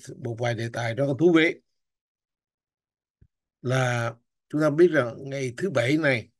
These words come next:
là ngày mai, cựu Tổng thống Donald Trump, ứng cử viên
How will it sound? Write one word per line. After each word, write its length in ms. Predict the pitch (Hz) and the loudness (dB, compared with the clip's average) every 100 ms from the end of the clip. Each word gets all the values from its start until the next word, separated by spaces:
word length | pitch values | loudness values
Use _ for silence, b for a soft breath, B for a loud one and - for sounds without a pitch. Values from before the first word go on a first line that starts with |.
| _ _ _ _ - | _ _ _ _ -12
là 80 | |
ngày 160 | 117 113 | -10 -6
mai, 380 | 120 147 139 117 _ _ _ _ _ _ _ _ _ _ _ _ _ _ _ - | 0 0 0 -6 _ _ _ _ _ _ _ _ _ _ _ _ _ _ _ -6
cựu 340 | 135 135 131 | -2 -2 -2
Tổng 160 | 127 123 | -4 -2
thống 340 | 147 156 160 135 | -2 -2 -4 -2
Donald 280 | 139 135 | -2 0
Trump, 220 | 127 139 117 _ _ _ _ _ _ _ _ _ _ _ _ - | -2 -4 -8 _ _ _ _ _ _ _ _ _ _ _ _ -8
ứng 240 | 165 165 | -6 -6
cử 80 | 139 | -4
viên 380 | 131 135 127 | -2 -2 -4